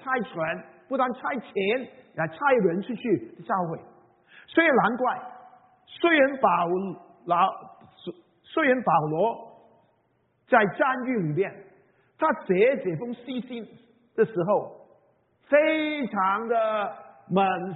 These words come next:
心的喜乐，所以这个喜乐、快乐、欢欢喜喜这个字，最少出现十六次，非常好。不过，只有一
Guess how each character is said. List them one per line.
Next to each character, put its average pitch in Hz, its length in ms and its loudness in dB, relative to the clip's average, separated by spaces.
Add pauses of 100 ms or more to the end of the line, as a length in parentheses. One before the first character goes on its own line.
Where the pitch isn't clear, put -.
(140)
心 269 360 -4
的 233 320 -2
喜 185 300 -2
乐， 220 380 0 (320)
所 208 180 -2
以 208 140 0
这 190 120 -8
个 175 140 -4
喜 160 460 -8
乐、 254 160 2 (320)
快 233 260 -6
乐、 220 380 0
欢 233 320 -6
欢 226 240 -8
喜 185 220 -10
喜 175 200 -10
这 170 100 -6
个 175 120 -2
字， - 400 -4 (340)
最 320 180 4 (240)
少 170 260 0
出 - 140 -14
现 - 100 -14 (520)
十 185 140 -2 (180)
六 254 280 4
次， - 300 -6 (1080)
非 196 180 2
常 151 220 -4
好。 - 140 -12 (800)
不 339 120 8
过， 311 100 4 (1400)
只 320 120 6
有 311 100 8
一 320 240 2